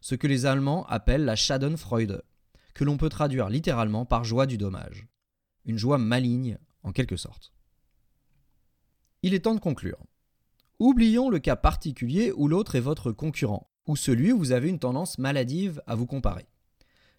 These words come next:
Les études sur la contagion émotionnelle montrent que le bonheur est un phénomène collectif. On s'influence tous les uns les autres, positivement et négativement.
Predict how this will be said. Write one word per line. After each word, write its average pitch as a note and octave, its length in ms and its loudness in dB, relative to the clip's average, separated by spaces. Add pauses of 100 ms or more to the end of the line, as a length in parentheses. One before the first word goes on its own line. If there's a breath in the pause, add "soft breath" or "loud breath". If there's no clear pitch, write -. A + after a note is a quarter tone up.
Les G#2 180 -2
études G3 220 -2
sur C3+ 100 0
la G#2+ 80 0
contagion C3 420 -2
émotionnelle C3 520 -2
montrent F#3 320 -2
que - 80 -4
le A2 100 2
bonheur B2+ 400 2
est D3 100 -2
un B2 80 -2
phénomène D#3 460 -2 (100)
collectif. - 600 -2 (500 soft breath)
On A#2+ 100 2
s'influence B2+ 600 -2
tous A3+ 320 2
les A2 220 2
uns E3 40 4
les C3 140 2
autres, - 260 -8 (280)
positivement C3 840 4 (380)
et C3 60 4
négativement. G#2 540 -4